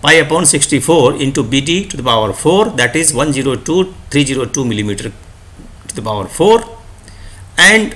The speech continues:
relative stiffness of double bar embedded in the concrete is given by this equation beta, and here all these parameters you can see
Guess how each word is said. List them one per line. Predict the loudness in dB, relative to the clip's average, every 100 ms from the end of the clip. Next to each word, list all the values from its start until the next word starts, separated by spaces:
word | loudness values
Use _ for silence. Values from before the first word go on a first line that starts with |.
| -2
relative | -2 0 0
stiffness | 2 0 2 2 2
of | 0 -4 0
double | 2 2
bar | 0 -2 -4 -10 -20 -20 -10 -2
embedded | 0 4 2 2
in | 0 -4
the |
concrete | -4 -2 -2 -2 -2 -4 -8 -20 -14 -2
is | 0
given | 2 0 2
by | 0 -2
this | 0 2
equation | 2 0 0 0 0 -2
beta, | -2 0 2 2 -2 -16 -20 -20 -20 -14 0
and | 2 4
here | 4 4 2 0 -6 -20 -10
all | 0 4 4
these | 4 0
parameters | 0 0 2 2 2 2 2
you |
can | 0 0
see | 2 2 2 0